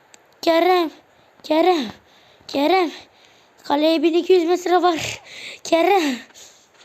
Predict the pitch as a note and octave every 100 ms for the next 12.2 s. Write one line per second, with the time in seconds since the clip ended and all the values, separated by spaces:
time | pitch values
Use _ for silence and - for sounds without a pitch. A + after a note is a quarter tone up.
0 | - - A#3+ C#4+ - G4 A4+ B4+ C5+ C5+
1 | C#5 C#5 C5+ - E4+ F4+ G4+ F#4 E4 F4+
2 | F#4 G4 D#4 B3+ _ _ _ _ _ _
3 | _ _ _ _ _ _ - - _ _
4 | _ _ _ C4+ - - C4+ C#4 D4+ D#4
5 | E4 A#4 - D4 C4+ C#4+ A#3+ C#4+ A#4 -
6 | - - - - A3 G#3+ A#3 A#3+ - -
7 | - _ - - B3 A#3 - A#3+ A#3+ A3
8 | G#3+ A3 G#3+ - _ _ _ _ - C#4+
9 | D4 C#4+ B3+ C4 C#4+ E4+ C#4 C4 - C4+
10 | C4 - - - - D#4+ - _ _ _
11 | _ _ _ _ - C4+ C4+ B3 A#3+ A#3+
12 | C#4+